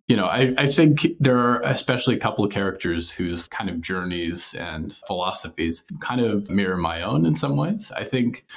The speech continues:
also sometimes writing itself can be a bit of an act of exploration. And definitely, like,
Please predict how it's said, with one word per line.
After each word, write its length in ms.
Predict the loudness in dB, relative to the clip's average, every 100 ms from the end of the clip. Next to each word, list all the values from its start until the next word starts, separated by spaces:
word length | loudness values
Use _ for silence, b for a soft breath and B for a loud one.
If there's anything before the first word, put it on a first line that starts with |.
| B _ _
also 260 | -2 2 2
sometimes 500 | 2 2 4 4 4
writing 420 | 0 2 2 2
itself 520 | 0 -4 -4 -4 -6
can 160 | -6 -4
be 140 | -2
a 80 | -2
bit 120 | -4
of 100 | -4
an 80 | -6
act 400 | -6 -8 -10 -10
of 200 | -8 -6
exploration. 800 | -8 -10 -10 -8 -8 -10 -12 -12 -6
And 140 | -2
definitely, 720 | -2 0 0 0 -2 0 0
like, 520 | -2 -4 -4 -8 -12